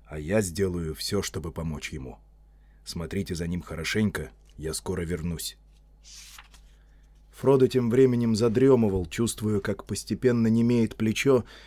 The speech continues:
и смертельный холод расползается от раны по всему левому боку. Друзья старались обогреть его, и, как велел странник, всё время промывали рану горячей водой. Ночь кончалась, трудно переходя в бледный рассвет.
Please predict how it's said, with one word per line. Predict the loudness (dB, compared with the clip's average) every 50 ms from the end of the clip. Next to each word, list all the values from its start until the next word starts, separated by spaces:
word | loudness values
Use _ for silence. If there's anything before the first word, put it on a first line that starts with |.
| -20 -8 -6
и | -6 -4
смертельный | -2 0 0 0 0 0 2 2 2 4 4 2 0 -2
холод | -4 -2 2 4 4 4 4 0 -2 -4
расползается | -6 -6 -2 0 0 0 2 2 2 2 2 2 0 -2 -4 -4 -4
от | -2 0
раны | 0 2 2 2 0 0
по | -2 -6
всему | -6 -4 -2 0 0 2 2
левому | 2 2 0 0 0 -2 -2 -2
боку. | 0 0 0 0 -2 -6 -12 -12 -14 -20 -20 -20 -20 -20 -20 -20 -20 -20 -20 -20 -20 -20 -20 -20 -20 -12
Друзья | -6 -2 -2 -2 0 2 2 2
старались | 2 0 -2 -2 0 2 2 0 0 0 -2
обогреть | -2 0 0 0 0 0 0 0 -2 -4
его, | -6 -6 -6 -8 -10 -12 -18 -16 -12
и, | -8 -4
как | -2 -2 -2 0
велел | 0 2 4 4 6 6 4 2 0 -4
странник, | -8 -10 -4 0 0 2 2 2 0 0 -2 -4
всё | -4 -4 -4 0
время | 4 4 4 4 4 0
промывали | -2 -2 -2 0 0 2 2 2 2 2
рану | 2 2 2 2 2 2 0
горячей | 0 0 2 2 0 0 0 0 0
водой. | 0 2 2 2 2 2 0 -2 -8 -16 -20 -20 -20 -20 -20 -20 -20 -20 -20 _ -20 -20 -20 -20 _ -20 -20 -18 -8
Ночь | -4 -2 -2 -2 -2
кончалась, | -2 -2 -2 -2 0 0 0 2 2 2 0 -2 -6 -10 -14 -16 -10 -4
трудно | -2 -2 0 0 -2 -2 -2
переходя | -2 -4 -4 -2 -2 -2 -2 0 0 -2
в | -2
бледный | -2 -2 0 0 0 0 -2 -2 -4
рассвет. | -4 -6 -8 -10 -12 -8 -4 -4 -4 -4 -6 -12